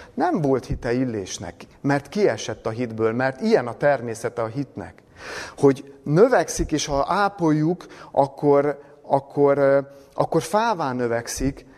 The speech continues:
de bármikor elengedhetjük az Isten kezét. Ezt le-, ezt értsük meg, hogy bármikor kieshetünk a hitből. De ez egyben jó hír is, hogy tudjuk, hogy ilyen a hitnek a természet, hogy vagy van, vagy nincs,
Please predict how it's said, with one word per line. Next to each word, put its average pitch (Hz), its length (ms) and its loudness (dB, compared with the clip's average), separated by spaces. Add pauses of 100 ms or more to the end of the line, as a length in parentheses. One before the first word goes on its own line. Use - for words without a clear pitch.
(140)
de 131 140 0
bármikor 160 720 0
elengedhetjük 117 760 -4
az 113 100 -4
Isten 113 280 -6
kezét. 123 320 -2
Ezt 190 220 -2
le-, 147 140 0
ezt 185 260 -4
értsük 127 440 -2
meg, 127 140 -6
hogy 127 160 -4
bármikor 160 640 0
kieshetünk 143 640 -2
a 147 60 0
hitből. 127 500 -4 (320)
De 139 160 4
ez 151 140 2
egyben 156 280 0
jó 233 300 -2
hír 143 260 -2
is, 127 140 -6
hogy 131 160 -4
tudjuk, 131 300 -4
hogy 131 140 -2
ilyen 127 200 2
a 120 40 -6
hitnek 120 380 -6
a 117 40 -2
természet, 120 540 0
hogy 123 180 -4
vagy 123 200 2
van, 120 180 -4
vagy 117 200 -2
nincs, 135 320 -4